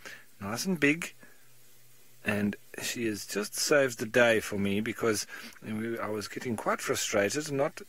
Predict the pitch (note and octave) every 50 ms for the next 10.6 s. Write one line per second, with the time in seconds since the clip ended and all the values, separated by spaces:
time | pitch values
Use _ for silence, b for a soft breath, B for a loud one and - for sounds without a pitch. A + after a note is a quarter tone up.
0 | - - - - - - - - C#3+ C#3 C#3 C#3 B2+ B2 A2 A2 A2 A#2 C3+ D#3
1 | - - - - - - - C#3 D3 D3+ D3+ C#3+ D3+ C#3+ B2+ B2+ C3+ D3 D#3+ E3
2 | E3 E3+ D#3 - B B B B B B B B B - G#2+ G2+ - - - -
3 | - F3 D#3+ B2 A2+ G#2 F#2+ - - - - - - - - - - A#2 G#2+ G#2+
4 | G#2 - - - E3 E3+ E3+ D3+ B2 G#2+ - - G2+ F2+ - - G2+ F#2 - C#3+
5 | C#3+ E3 E3+ - B B B B B B B B B B B B - - - -
6 | - - - - - - - - - - - - - - - - - - - -
7 | - - - - - - - - - - - F2+ F2 F2 F2 - - - - -
8 | - C#3+ D#3 E3+ D3+ D#3 D#3 D3+ D3 C#3 C3+ C3+ C3+ D3 D#3 E3+ F3+ - - B
9 | B B B B B - - G#2+ G2+ G#2 B2+ D3+ E3 C#3+ - - A#2 G#2 A2 A#2
10 | A2+ - - A#2+ A2 - A2 A2+ B2+ D3 - -